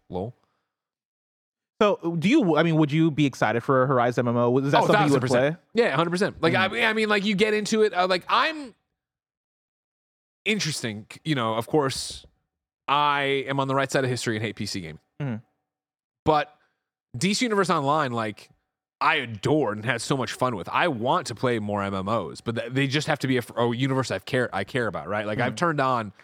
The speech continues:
Speaker 1: Final Fantasy fourteen. First off, when they, like, originally brought it back from the dead, me and Destin played it for, like, eight hours or whatever at Square
Speaker 2: Yeah,
Speaker 1: one
Speaker 2: yeah.
Speaker 1: day for I G N videos. But, I mean, since then, I have started it. I have created a character. I do launch into it,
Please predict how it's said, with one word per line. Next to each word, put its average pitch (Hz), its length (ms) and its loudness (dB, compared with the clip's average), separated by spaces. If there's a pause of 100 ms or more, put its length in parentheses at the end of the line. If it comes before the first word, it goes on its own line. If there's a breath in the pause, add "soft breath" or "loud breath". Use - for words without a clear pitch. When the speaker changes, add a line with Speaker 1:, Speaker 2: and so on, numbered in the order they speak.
(240 soft breath)
Speaker 1:
Final 135 160 0
Fantasy 120 260 -4
fourteen. 110 520 -6 (160)
First 127 240 -2
off, 104 140 0
when 113 100 -4
they, 107 120 -4 (100)
like, 98 240 -6 (400)
originally 170 460 4
brought 147 180 2
it 135 40 -2
back 135 160 2
from 123 120 -10
the 120 40 -6
dead, 113 220 0
me 117 100 -4
and 110 100 -4
Destin 104 360 -4
played 104 160 -2
it 95 60 -6
for, 98 60 -4
like, 90 220 -6 (440)
eight 143 180 -2
hours 101 340 0
or 101 60 -2
whatever 92 280 -2
at 92 80 -6
Square 101 220 -2
Speaker 2:
Yeah, 101 60 0
Speaker 1:
one 104 100 -2
Speaker 2:
yeah. 104 80 -4
Speaker 1:
day 101 40 -4
for 98 120 -6
I 98 100 -2
G 98 160 -6
N 98 100 -6
videos. 87 260 -6
But, 143 100 0
I 139 40 0
mean, 131 140 -4
since 196 260 -2
then, 135 120 0
I 110 80 -4
have 131 200 -2
started 117 320 0
it. 113 60 0
I 104 80 2
have 123 160 0
created 110 220 -8
a 101 40 -14
character. 110 300 -4
I 110 80 -2
do 120 200 -2 (320 soft breath)
launch 123 240 0
into 110 180 -6
it, - 20 -2